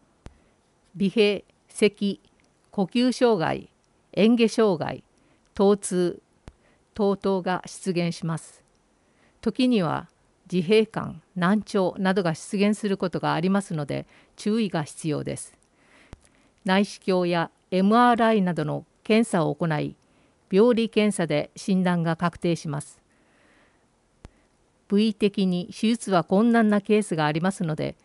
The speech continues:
早期診断のため心配な方は早めに耳鼻科を受診してください。宮崎充先生の写真があります。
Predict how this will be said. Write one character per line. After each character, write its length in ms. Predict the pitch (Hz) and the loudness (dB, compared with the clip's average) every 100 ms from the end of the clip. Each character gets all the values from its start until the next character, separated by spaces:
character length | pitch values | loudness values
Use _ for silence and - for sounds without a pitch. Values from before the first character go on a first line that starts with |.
| _ _ _ _ - _ _ _ _ _ | _ _ _ _ -20 _ _ _ _ _
早 240 | - 254 240 | -2 0 0
期 140 | 196 | -2
診 280 | - 196 202 | -4 -2 0
断 180 | 208 190 | 2 2
の 120 | 190 | 0
た 120 | 190 | -2
め 220 | 175 170 - | -2 -4 -8
心 260 | - 214 220 | -4 -2 2
配 180 | 233 214 | 2 2
な 120 | 214 | 0
方 240 | 208 185 | 0 0
は 240 | 147 143 - _ _ | -2 -4 -8 _ _
早 260 | 185 220 | 2 4
め 120 | 220 208 | 4 4
に 180 | 196 165 | 2 -2
耳 220 | 180 208 | -4 -4
鼻 20 | |
科 180 | - 208 | 0 2
を 160 | 202 - | 2 0
受 180 | 196 185 | -4 -4
診 220 | - 185 | 0 -2
し 120 | 165 | -2
て 120 | - 165 | -6 -4
く 100 | 160 | -2
だ 100 | 160 | -2
さ 180 | 170 | -2
い。 100 | 151 - _ _ _ _ _ _ _ _ _ _ _ _ _ _ _ _ _ _ _ _ _ _ - | -6 -8 _ _ _ _ _ _ _ _ _ _ _ _ _ _ _ _ _ _ _ _ _ _ -2
宮 220 | 196 226 | 2 2
崎 240 | 208 202 | 2 0
充 320 | 185 180 214 | 0 2 0
先 240 | 226 220 226 | 2 0 0
生 200 | 196 170 | -2 -2
の 100 | 151 | -4
写 140 | 180 | -6
真 220 | - 196 | -2 0
が 100 | 180 | 0
あ 60 | 170 | 0
り 100 | 156 | -2
ま 120 | 156 | -4
す。 260 | 151 - | -8 -16